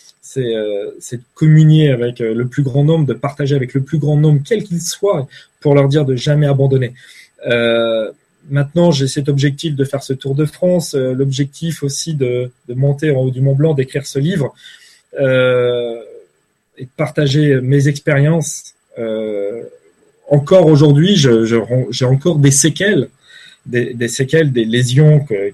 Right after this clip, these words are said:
qui ont été occasionnées suite à cette manipulation. Et je travaille au quotidien pour que ces,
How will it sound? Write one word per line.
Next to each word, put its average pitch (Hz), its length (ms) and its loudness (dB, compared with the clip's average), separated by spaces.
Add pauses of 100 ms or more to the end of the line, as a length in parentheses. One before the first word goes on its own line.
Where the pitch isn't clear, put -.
(100)
qui - 160 -10
ont 120 80 -6
été 123 380 -2
occasionnées 120 480 2
suite 127 240 -2
à 110 40 0
cette 107 220 -4
manipulation. 131 840 2 (440)
Et 113 320 0
je - 140 -2
travaille 151 440 2
au 143 60 4
quotidien 165 680 0
pour 143 280 -2
que 139 160 0
ces, - 960 -8